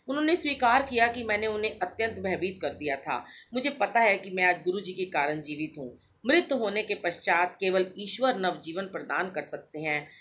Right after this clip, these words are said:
अतः गुरु जी ईश्वर हैं। शीघ्र ही चिकित्सकों ने पूछा कि मैं चिकित्सालय में क्या कर रहा हूँ,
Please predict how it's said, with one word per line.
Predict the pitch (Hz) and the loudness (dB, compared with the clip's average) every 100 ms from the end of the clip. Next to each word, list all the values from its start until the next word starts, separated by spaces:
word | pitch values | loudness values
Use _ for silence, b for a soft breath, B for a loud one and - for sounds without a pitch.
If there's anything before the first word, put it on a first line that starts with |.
| B - | B -4
अतः | 190 226 | 0 0
गुरु | 175 165 | 0 -4
जी | 160 175 - | -6 -10 -8
ईश्वर | 160 - 170 160 | -8 -4 -2 -2
हैं। | 147 104 - _ b b b _ | -4 -10 -14 _ b b b _
शीघ्र | - 349 370 349 | 4 6 8 6
ही | 339 | 4
चिकित्सकों | 294 285 269 294 285 | 2 -4 -4 0 2
ने | 285 | 2
पूछा | 269 240 233 240 247 - _ _ _ _ _ _ | 0 -4 2 4 4 -2 _ _ _ _ _ _
कि | 285 | 0
मैं | 330 381 | 2 4
चिकित्सालय | 349 294 - 262 226 262 | 2 -2 2 6 6 6
में | 262 262 | 2 4
क्या | 247 | 2
कर | 247 175 | 4 0
रहा | 147 135 | 0 -2
हूँ, | 147 127 - | -4 -10 -14